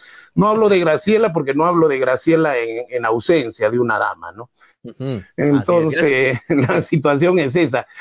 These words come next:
Speaker 1: ¿Y sabes qué? Estoy que me quiero cortar las venas y el día viernes estaba con, por el día de mi cumpleaños y estaba
Speaker 2: Ajá.
Speaker 1: haciendo justo los pronósticos y por Dios que me mira, lo tuve a Liverpool de fijo.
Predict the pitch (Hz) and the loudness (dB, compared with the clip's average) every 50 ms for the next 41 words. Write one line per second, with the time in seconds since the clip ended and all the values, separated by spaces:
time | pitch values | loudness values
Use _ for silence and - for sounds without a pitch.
0 | - - - - - 208 196 302 277 294 320 269 190 - - 240 254 - - 175 | -16 -16 -6 0 2 4 4 4 2 0 -4 -6 -4 -2 2 2 2 2 0 0
1 | - 226 254 240 247 226 190 160 - 202 220 220 190 - 170 151 139 190 196 143 | 0 0 0 2 0 -2 -2 -2 -2 0 0 0 0 0 -2 -2 -2 -2 -2 0
2 | 170 156 135 139 156 156 156 170 190 196 _ - 151 143 147 147 160 175 240 262 | -2 -2 -2 -2 -2 -2 0 -2 -4 -4 _ 0 2 2 4 2 2 2 2 2
3 | 240 196 202 196 190 190 180 180 170 151 - 147 131 - - 165 165 170 165 151 | 2 2 2 2 2 2 2 0 -2 -2 -2 -4 -4 -2 -2 0 0 0 0 0
4 | 120 - 135 123 123 120 117 113 110 110 107 104 _ - 127 123 123 131 143 175 | -2 -2 -2 -2 -4 -6 -8 -12 -14 -18 _ _ _ -2 -2 0 0 0 2 2
5 | 185 170 170 160 - 175 180 170 147 175 180 165 151 143 131 135 143 156 190 - | 2 2 2 0 0 0 -2 0 0 2 2 2 0 0 -2 -2 -4 -4 -4 -6
6 | _ _ _ _ _ _ _ _ _ _ - 110 113 127 123 - 190 196 156 120 | _ _ _ _ _ _ _ _ _ _ -4 0 0 0 2 0 0 0 0 0
7 | 208 202 196 180 135 175 214 - - 208 196 180 - - 165 170 175 190 190 170 | 0 2 2 0 0 0 -2 0 2 2 2 2 0 0 -2 -2 0 0 0 -2
8 | - - 123 110 110 101 101 - _ _ _ _ - 160 175 151 120 165 160 151 | -2 -4 -6 -6 -6 -6 -6 -8 _ _ _ _ 0 2 2 2 2 2 2 2
9 | 147 143 196 240 277 277 - - 185 170 165 139 135 147 156 147 131 131 131 151 | 0 0 0 0 0 0 -2 -2 -2 0 -2 -2 -2 0 0 0 2 0 0 -2
10 | 202 - _ _ _ _ _ _ _ - 131 139 139 - 208 214 208 214 202 175 | -4 -10 _ _ _ _ _ _ _ 0 0 0 2 2 2 4 4 4 4 2
11 | 185 202 208 185 180 170 165 165 185 190 180 165 147 135 127 - - 180 160 110 | 2 2 2 2 2 2 2 2 2 2 2 2 2 0 0 0 0 0 0 0
12 | - 110 82 76 - - | 0 -2 -2 -2 -6 -12